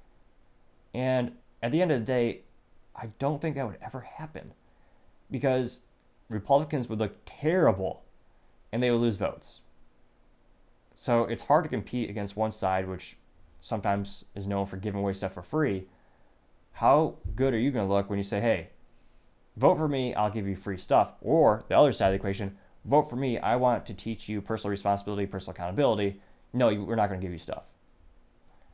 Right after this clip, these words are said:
And by the way, we're gonna, we're, we're gonna choose to shut down the U S economy based in some sort of fashion and default on this debt." They would never lose, they would never win an election for years. So at the end of the day, I think a lot of this is just,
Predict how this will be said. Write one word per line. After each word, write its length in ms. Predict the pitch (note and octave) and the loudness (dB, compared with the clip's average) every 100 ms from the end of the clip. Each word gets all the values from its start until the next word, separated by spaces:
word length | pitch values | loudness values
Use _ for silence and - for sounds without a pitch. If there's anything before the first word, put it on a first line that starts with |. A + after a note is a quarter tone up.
| - - | -6 0
And 100 | D3 | 4
by 140 | D3 | 6
the 80 | B2+ | 6
way, 280 | C3+ A2+ G2 | 6 4 0
we're 200 | G2 B2+ | 0 0
gonna, 260 | C3 A#2+ A2 | 2 0 0
we're, 300 | G2 A#2+ B2 | -2 -4 -4
we're 180 | B2+ D#3 | -2 0
gonna 160 | D3 | 0
choose 260 | G#2 A#2 A2 | -2 -4 -4
to 60 | F#2 | -6
shut 280 | - A2 - | -4 -4 0
down 460 | G2+ F#2+ F2+ F#2 - | 0 2 -2 -6 -8
the 80 | G2+ | -6
U 80 | |
S 120 | F#2 F#2 | -6 -8
economy 400 | F#2 F#2+ F2+ F2 | -4 -2 -2 -6
based 320 | F2 F2+ - G#2 | -8 -10 -14 -10
in 240 | G2 F#2 - - _ - | -8 -10 -14 -20 _ -12
some 320 | - G#2 F#2 - - | -4 -4 -4 -10 -14
sort 160 | G2+ | -10
of 60 | F#2 | -2
fashion 260 | B2 A#2 F#2 | -2 -2 -6
and 100 | G2 | -6
default 420 | G2 G#2 G2+ - | -2 0 -2 -4
on 140 | F#2+ | -8
this 140 | F2+ - | -8 -10
debt." 320 | F2 - - - - - _ _ _ _ _ - | -10 -10 -14 -20 -20 -20 _ _ _ _ _ -12
They 200 | G2+ B2+ | -2 0
would 320 | G3 G#3 - B2+ | 2 -2 -4 -2
never 440 | A#2+ A#2+ D3 D#3 | 2 2 2 0
lose, 420 | A#2 B2 B2+ - - | 0 0 -2 -6 -2
they 120 | D#3+ | 0
would 80 | F#3+ | 2
never 180 | G3+ D#3 | 2 2
win 160 | D3+ | 0
an 80 | D3 | 2
election 560 | A#2 D#3 - A2+ G#2 - - - - - | 2 0 0 -2 -2 -8 -20 -20 -20 -8
for 80 | |
years. 840 | A#2+ E3+ E4+ F#4+ F4 - - - - - - - _ - - | -6 -2 2 4 4 -2 -6 -12 -12 -14 -20 -20 _ -20 -20
So 320 | - C#3+ C3+ - | -2 0 0 -2
at 120 | B2 | -2
the 100 | C3+ | 2
end 100 | D3+ | 4
of 60 | B2 | 2
the 140 | A#2 | 2
day, 80 | B2+ | 2
I 60 | G2+ | 2
think 140 | A#2+ | 0
a 40 | |
lot 180 | A2+ A2+ | 4 4
of 80 | G#2+ | 2
this 100 | G2+ | -2
is 60 | G2+ | -6
just, 160 | F2 | -8